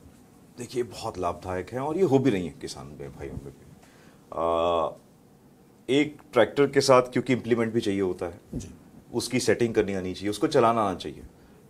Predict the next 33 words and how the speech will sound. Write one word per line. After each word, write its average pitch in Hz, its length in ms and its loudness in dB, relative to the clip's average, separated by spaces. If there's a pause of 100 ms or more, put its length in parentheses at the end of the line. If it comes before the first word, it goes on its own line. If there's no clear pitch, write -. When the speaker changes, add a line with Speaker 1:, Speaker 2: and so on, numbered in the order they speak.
Speaker 1:
तो 143 100 6
इसीलिए 156 340 8
किसान 131 420 0
भाइयों 113 320 0
को 123 160 4
रेंट 117 280 4
पे 127 100 4
भी 127 240 0 (100)
अच्छा - 220 -2
लगता 110 240 0
है 113 60 4
कि 123 140 -6
कोई 113 180 6
आता 98 260 4
है 113 220 2
जो 104 120 0
ट्रेंड 107 360 0
है 107 100 2
ड्राइवर 98 260 4
के 104 140 -4
साथ, 139 220 0 (520)
उनका 117 260 4
खेत 127 320 4
एक 123 180 6
घंटा, 107 280 2
दो 110 160 2
घंटा 104 280 -2
या 104 160 6
एक 113 140 6
दिन 107 140 0
की 113 100 -6
दिहाड़ी 92 280 0
पे 135 180 -4